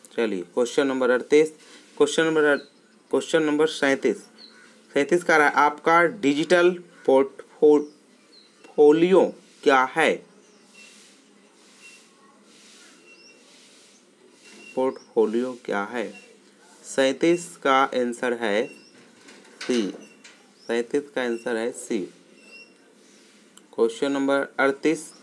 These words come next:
अड़तीस में क्या कह रहा है? कह रहा है, "वे फैशन जो परिवर्त-, जो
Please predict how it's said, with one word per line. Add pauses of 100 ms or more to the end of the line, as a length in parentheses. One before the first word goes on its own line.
(480)
अड़तीस
में
क्या
कह
रहा
है? (280)
कह
रहा
है,
"वे
फैशन
जो
परिवर्त-, (280)
जो